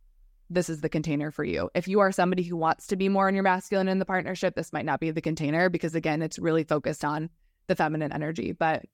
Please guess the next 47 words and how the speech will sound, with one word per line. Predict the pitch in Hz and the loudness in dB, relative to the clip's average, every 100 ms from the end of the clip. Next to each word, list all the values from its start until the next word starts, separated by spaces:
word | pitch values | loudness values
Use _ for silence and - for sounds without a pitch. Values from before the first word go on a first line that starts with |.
| _ _ _ _ _ | _ _ _ _ _
it | 226 | 4
is | 247 240 196 | 6 4 4
the | 214 | 4
most | 196 196 - | 4 4 -2
wholesome | - 165 170 185 180 | -4 -2 2 2 2
program | 165 151 156 156 165 | 0 -4 -2 -2 0
that | 156 156 - | 0 -2 -2
I | 170 | -2
have | 165 165 | -2 -2
ever | 156 151 160 | -2 -2 -4
created. | - 165 156 160 180 202 202 | -6 -8 -4 2 4 4 2
It's | - 165 - | -2 -4 -2
all | 160 160 | -2 0
of | 165 | 2
it. | 190 208 185 | 4 4 4
We | 170 | -2
start | - 165 | 0 2
with | 170 170 | 0 -2
some | 170 165 | -4 -4
deep | 160 165 160 - | -2 -4 -4 -4
inner | 160 160 156 | -2 0 0
work, | 160 175 208 - 202 | 2 2 2 -4 -4
deep | 175 165 - | -2 -2 -2
inner | 160 165 | -2 -4
child | - - 156 160 165 | -6 -4 -2 -2 0
work. | 165 160 - _ _ _ _ | 2 2 0 _ _ _ _
We | 160 | -2
go | 165 | 0
deep | 160 160 160 160 | 0 0 0 0
into | 165 | 0
the | 160 | -2
subconscious | 156 156 175 - 156 156 170 180 185 | -2 -4 -4 -8 -6 -2 2 2 0
and | 160 156 160 - - _ _ _ _ _ _ | -2 -2 -4 -6 -12 _ _ _ _ _ _
uncovering | 175 175 - 165 165 160 165 | 0 0 -2 -4 -2 0 -2
the | 156 | -4
patterns | - 151 156 170 180 | -6 -4 -2 0 0
that | 156 156 | 0 0
even | 160 160 160 | 0 0 0
got | 143 - | 0 0
you | 160 | -4
to | 160 | -4
the | 160 | -4
place | 156 156 160 | -2 -2 -2
of | 151 | -2
being | 156 151 156 | -2 0 0
in | 156 | -2
that | 156 151 - | -2 -2 -4